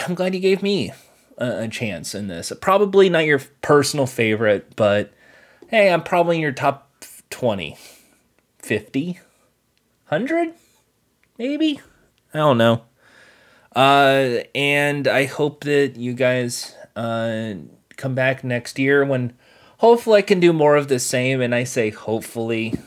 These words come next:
Uh, there are days when, of course, uh, I'm just at my wits'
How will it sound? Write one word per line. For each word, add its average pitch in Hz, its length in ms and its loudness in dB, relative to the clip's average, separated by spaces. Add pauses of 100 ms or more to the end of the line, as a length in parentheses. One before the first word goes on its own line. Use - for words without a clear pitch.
(400)
Uh, 110 140 -6
there 120 200 4
are 123 100 4
days 113 360 0
when, 113 140 -2
of 107 160 -6
course, 147 480 0 (560)
uh, - 80 -8 (240)
I'm 117 320 -4
just 110 420 -4
at 98 240 -4
my 101 160 -6
wits' 92 380 -10